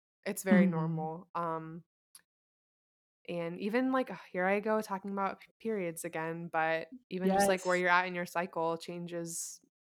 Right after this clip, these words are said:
Speaker 1: your weight
Speaker 2: Yeah.
Speaker 1: and, or even your weight, but also just your blo-, bloating or not, not bloating and, um,
Speaker 2: Mm.
Speaker 1: all of that. It's normal, but it's,
Speaker 2: Yeah.
Speaker 1: but I get that it is just annoying.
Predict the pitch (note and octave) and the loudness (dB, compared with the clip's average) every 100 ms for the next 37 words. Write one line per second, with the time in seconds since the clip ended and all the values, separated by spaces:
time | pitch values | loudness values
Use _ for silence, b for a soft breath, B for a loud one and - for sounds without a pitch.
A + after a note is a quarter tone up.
0 | _ _ _ _ F3+ D#3+ D#3 D#3 F#3+ F3+ | _ _ _ _ -8 -6 -6 -6 -4 -2
1 | E3 E3 F#3 F#3 G3+ G3 - F#3+ F#3+ G3+ | -2 0 4 6 4 0 -2 0 4 2
2 | F#3+ F#3 E3+ F3 F3 E3+ - - F3+ E3 | 2 2 2 0 -4 -4 -6 -6 -6 -4
3 | D#3 D#3 D#3+ _ _ _ _ _ _ _ | -2 -4 -8 _ _ _ _ _ _ _
4 | - G3 - F3 F3+ F3 F3 E3+ E3 E3 | -8 -6 -6 -6 -2 0 2 -2 -4 -4
5 | D#3+ E3+ E3+ - E3 - E3+ E3 E3 D#3+ | -2 -2 -4 -4 -4 -4 -4 -4 -4 -8
6 | E3+ F3 F3+ F#3+ _ - - - - F#3 | -10 -12 -14 -16 _ -10 -10 -8 -2 0
7 | F3 E3+ F3+ F3+ F#2 F2+ - _ _ _ | 2 0 -4 -6 -6 -6 -8 _ _ _
8 | G#3 - F3 E3+ E3 F3 - F#3+ F#3 F3+ | -18 -14 -12 -10 -10 -10 -2 0 0 -2
9 | F3+ - F#3 F3+ E3+ - E3 E3 - E3 | -6 -2 -2 0 -2 -2 -4 -6 -10 -10
10 | E3+ - E3 E3+ E3+ F3 F3+ | -12 -14 -12 -12 -12 -14 -16